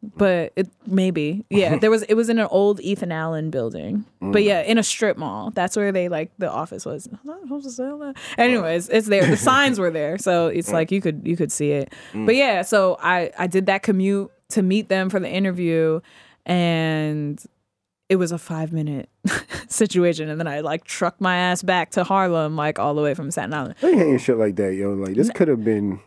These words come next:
Speaker 1: But I got the
Speaker 2: FaceTime.
Speaker 1: job.
Speaker 3: That's all that matters.
Speaker 1: But, but you know what it is too? It's
Speaker 3: In
Speaker 1: the,
Speaker 3: five minutes.
Speaker 1: it's like the hazing. You know what I mean? Like,
Speaker 2: Yeah.
Speaker 1: is she gonna
Speaker 3: Come all the way out
Speaker 1: Right.
Speaker 3: here. Gotcha.
Speaker 1: Which I did. So
Speaker 2: Did you
Speaker 1: I
Speaker 2: bring cheesecake?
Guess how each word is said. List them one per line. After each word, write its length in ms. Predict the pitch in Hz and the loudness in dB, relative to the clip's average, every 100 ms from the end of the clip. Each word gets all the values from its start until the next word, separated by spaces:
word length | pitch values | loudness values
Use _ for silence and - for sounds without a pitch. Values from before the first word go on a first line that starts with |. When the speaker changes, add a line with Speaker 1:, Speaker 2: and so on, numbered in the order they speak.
| _ | _
Speaker 1:
But 480 | 190 185 233 320 269 | -6 2 4 2 2
I 100 | 196 | 0
got 200 | 208 233 | 2 2
the 80 | 247 | 0
Speaker 2:
FaceTime. 60 | 226 | 2
Speaker 1:
job. 540 | 320 554 269 175 131 - - - | 2 2 0 -4 -8 -10 -10 -10
Speaker 3:
That's 220 | 95 92 107 | -8 -4 0
all 120 | 95 | 2
that 120 | 90 | 2
matters. 280 | 90 87 - | 0 0 2
Speaker 1:
But, 260 | 294 262 208 | 2 2 2
but 200 | 277 269 | 2 2
you 80 | |
know 100 | 311 | 2
what 120 | 320 302 | 4 4
it 100 | 285 | 0
is 200 | 311 - | -2 -2
too? 400 | 320 330 339 339 - _ _ - | -4 -2 -2 -2 -4 _ _ -4
It's 180 | 226 226 | -2 -2
Speaker 3:
In 80 | 92 | 0
Speaker 1:
the, 120 | 104 | 2
Speaker 3:
five 260 | 110 180 202 | 4 2 0
minutes. 180 | - | 2
Speaker 1:
it's 140 | 247 262 | 2 2
like 160 | 247 | -2
the 100 | 226 | 0
hazing. 520 | 214 214 240 202 156 185 | 0 2 0 -2 -6 -2
You 100 | 233 | 0
know 80 | |
what 80 | 277 | 2
I 40 | 277 | 2
mean? 220 | 277 262 | 2 2
Like, 180 | 214 139 | 2 4
Speaker 2:
Yeah. 280 | 101 90 101 | 2 0 0
Speaker 1:
is 180 | 214 226 | 0 2
she 140 | 262 | 0
gonna 520 | 233 233 220 196 156 - | 2 2 2 0 -6 -10
Speaker 3:
Come 220 | - 104 92 | -6 -4 -2
all 120 | 92 | -2
the 120 | 92 | -2
way 160 | 92 87 | -2 -2
out 120 | 90 | 0
Speaker 1:
Right. 300 | 185 165 - | 2 2 -2
Speaker 3:
here. 80 | - | -8
Gotcha. 440 | 98 92 95 - | -4 -2 -4 -6
Speaker 1:
Which 300 | 135 196 - - _ - | -2 0 -2 -16 _ -2
I 100 | 180 | 0
did. 340 | 208 175 156 | 2 2 0
So 480 | - 196 175 165 160 | 0 2 2 2 0
Speaker 2:
Did 80 | 107 | 2
you 40 | 101 | 2
Speaker 1:
I 40 | |
Speaker 2:
bring 160 | 104 101 | 2 0
cheesecake? 500 | - 104 - 127 | 0 -2 0 -2